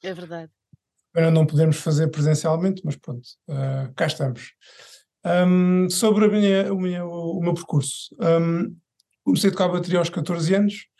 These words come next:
Speaker 2: Ahm, era daqueles miúdos que morava numa cidade pequena e a música ajudou-me a, a lidar com a minha adolescência e com, com os nossos problemas do, cotidianos, e senti ali uma, a música uma forma de, hum,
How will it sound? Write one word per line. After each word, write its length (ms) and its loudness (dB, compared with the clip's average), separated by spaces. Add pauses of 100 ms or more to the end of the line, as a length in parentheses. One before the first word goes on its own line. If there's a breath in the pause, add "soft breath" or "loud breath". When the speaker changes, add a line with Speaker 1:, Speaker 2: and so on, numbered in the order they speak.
(380 soft breath)
Speaker 2:
Ahm, 960 2 (240)
era 220 -2
daqueles 300 -2
miúdos 280 -2
que 100 -20
morava 360 2
numa 160 4
cidade 320 -2
pequena 420 -2
e 160 0
a 80 0
música 400 0
ajudou-me 580 -2
a, 380 -4 (840 soft breath)
a 60 0
lidar 260 4
com 120 -2
a 20 4
minha 140 4
adolescência 720 0
e 180 -2
com, 520 -2 (480)
com 120 -6
os 60 0
nossos 200 0
problemas 680 0
do, 520 2
cotidianos, 680 0 (440 loud breath)
e 260 -2
senti 340 2
ali 140 2
uma, 380 2
a 20 0
música 380 0
uma 140 -2
forma 380 0
de, 100 0
hum, 560 2